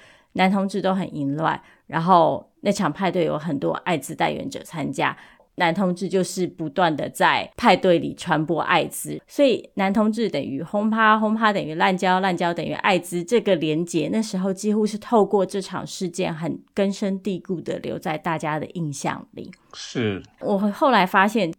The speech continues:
Speaker 1: 像这样的事件，其实根本就是台湾三十几年来的艾滋历史的一个关键主轴，就是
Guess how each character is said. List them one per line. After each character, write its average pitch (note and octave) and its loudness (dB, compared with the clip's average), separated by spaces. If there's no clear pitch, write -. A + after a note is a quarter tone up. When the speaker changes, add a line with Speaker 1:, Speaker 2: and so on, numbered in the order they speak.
Speaker 1:
像 A3+ 2
这 A3+ 0
样 F3 4
的 D3+ -6
事 F3 -6
件， C#3+ -4
其 G3+ -2
实 G#3 0
根 G#3+ 0
本 G3 2
就 F#3 0
是 F#3 -4
台 E3+ -2
湾 E3 0
三 F3 0
十 E3+ -4
几 C#3+ -10
年 - -6
来 - -6
的 - -8
艾 E3+ 2
滋 E3 -8
历 D#3+ -6
史 - -14
的 - -10
一 - -8
个 - -8
关 G#3 6
键 F#3+ 2
主 E3+ -10
轴， - -10
就 F#3+ 2
是 F#3 -4